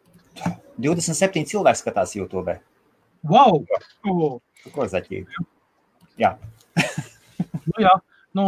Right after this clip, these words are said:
Speaker 2: Latvija, Latvija, Latvijas, ā, skatītājs jau var sveikt ar pēdējo, kā saka, vad-, vecgada dienu, vecā gada dienu pēdējo,
Speaker 1: Jā.
Speaker 2: jā. Jā, mums jau, mums jau tā kā vēl jāpagaida.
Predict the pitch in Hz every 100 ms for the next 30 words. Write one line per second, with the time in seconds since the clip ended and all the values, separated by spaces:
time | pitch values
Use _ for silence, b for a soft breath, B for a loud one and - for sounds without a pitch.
0 | 185 160 190 - 202 170 147 175 190 156
1 | 147 185 202 156 147 - 156 147 143 139
2 | - 170 165 147 127 160 147 143 175 160
3 | 151 143 135 120 165 147 139 131 123 b
4 | b _ 165 143 147 - 160 160 156 190
5 | 151 160 151 147 170 170 226 233 - 160
6 | 147 127 135 127 131 139 127 151 127 113
7 | 101 110 120 - _ _ b b b b
8 | _ 139 143 147 151 160 - 135 147 151
9 | 151 131 139 135 123 123 117 B B B
10 | B B - _ - 151 151 170 233 240